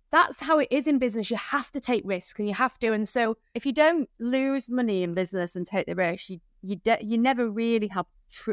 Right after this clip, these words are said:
Speaker 2: like, big success. You might have a little bit, but you'll never have the big life-changing success. But what you've gotta be really good at, and I think this is what I've kind of perfected, is know when to call it a day, when to pull back. And also,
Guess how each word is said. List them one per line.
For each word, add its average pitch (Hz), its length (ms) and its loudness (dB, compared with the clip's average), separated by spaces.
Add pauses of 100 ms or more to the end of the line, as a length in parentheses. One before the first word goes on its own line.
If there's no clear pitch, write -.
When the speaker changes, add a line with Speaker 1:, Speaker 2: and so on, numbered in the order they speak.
(120)
Speaker 2:
like, - 260 0
big 226 220 2
success. - 580 -4
You 262 80 -2
might 392 260 2
have 302 180 4
a 247 80 2
little 254 340 -2
bit, 160 320 0
but 165 80 -10
you'll 202 160 2
never 226 380 2
have 202 260 0 (100)
the 175 80 -8 (100)
big 185 280 0 (300)
life-changing 175 1200 -2 (300)
success. - 580 -6 (360)
But - 80 -8
what 226 240 6
you've 247 140 -2
gotta 190 220 4
be 233 120 -4
really 233 600 0
good 240 200 2
at, 151 340 -2 (720)
and 175 120 -4
I - 40 -12
think 202 140 -4
this 185 80 -8
is 185 40 -10
what 185 140 2
I've 214 240 2
kind 208 180 0
of 185 80 -6
perfected, 185 440 -4
is 190 140 -6
know 226 340 4
when 226 380 2
to 226 120 -8
call 170 300 -2
it 135 100 -4
a - 40 -6
day, 180 140 2
when 196 280 -2
to 220 160 -6
pull 196 300 -2
back. 175 220 2
And 214 140 -2
also, 233 500 0